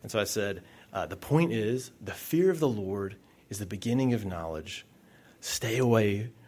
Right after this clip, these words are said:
from strange women." Or, sorry, foreign women, you know, the ones that don't fear the Lord, okay?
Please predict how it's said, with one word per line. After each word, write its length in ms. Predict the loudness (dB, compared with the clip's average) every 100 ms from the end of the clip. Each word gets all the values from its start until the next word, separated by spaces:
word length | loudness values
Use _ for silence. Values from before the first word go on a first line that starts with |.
| -20
from 220 | -6 -4
strange 400 | -2 -2 -2 -2
women." 260 | -4 -6 -10 -18 -20 -20 -20 _ _
Or, 80 | -4
sorry, 300 | 0 0 -2 -4
foreign 360 | 4 4 4
women, 180 | 0 -6
you 100 | -6
know, 120 | -6
the 320 | -6 0 2
ones 280 | 4 6 4
that 80 | 4
don't 180 | 4 4
fear 160 | 2
the 60 | 2
Lord, 220 | 0 -2
okay? 200 | 2 2